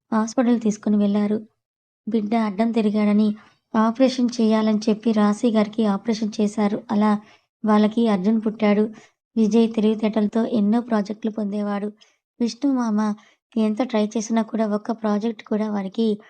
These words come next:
రాలేదు. రోజు రోజుకి కంపెనీ లాస్‌లోకి వెళ్ళిపోవడం స్టార్ట్ అయ్యింది.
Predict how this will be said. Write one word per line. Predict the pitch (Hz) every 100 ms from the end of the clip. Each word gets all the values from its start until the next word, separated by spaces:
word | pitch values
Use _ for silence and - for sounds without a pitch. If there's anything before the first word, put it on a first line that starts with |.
| _ _ _
రాలేదు. | 220 202 208 214 214 240
రోజు | 214 214 208
రోజుకి | 214 196 214
కంపెనీ | 214 208 202 220 220 208 - _ _ -
లాస్‌లోకి | 226 226 247 254 220 240 220
వెళ్ళిపోవడం | 202 214 233 208 214
స్టార్ట్ | - 196 196
అయ్యింది. | 220 214 208 214